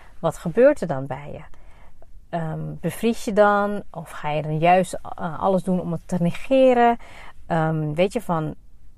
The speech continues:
doe je gewoon alsof er niks aan de hand is, hè? Dus dat je gewoon maar doorgaat als een malle en dat je, eh, op een gegeven moment moet, ehm, botsen tegen je lijf.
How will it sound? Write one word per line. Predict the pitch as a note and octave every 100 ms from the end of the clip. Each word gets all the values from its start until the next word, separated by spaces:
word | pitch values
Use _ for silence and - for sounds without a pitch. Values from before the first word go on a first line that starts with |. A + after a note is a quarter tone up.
| -
doe | F3 F#3 G3+
je |
gewoon | - F3+
alsof | D#3+ D#3
er | E3+
niks | -
aan | D#3
de |
hand | D#3 A#3 C4
is, | D4 -
hè? | A3 C#4
Dus | C#4+ F3+
dat | D#3+ -
je |
gewoon | E3 E3 D#3+ D3+ D#3
maar | D#3 D3+
doorgaat | D3 E3+ D#3+ D#3+ D3+
als | D3+ E3
een | D#3+
malle | D3+ D3
en | - D#3+
dat | D3+ -
je, | D#3 D#3 - - - -
eh, | D#3+
op | - -
een |
gegeven | - F3 D#3
moment | D#3+ D3+
moet, | E3+ D#3+ - -
ehm, | F3 D#3 D3+ D3
botsen | D3 C#3 F3+ G3 - -
tegen | - - F3+
je | F#3
lijf. | A#3 D4+ G#4+ -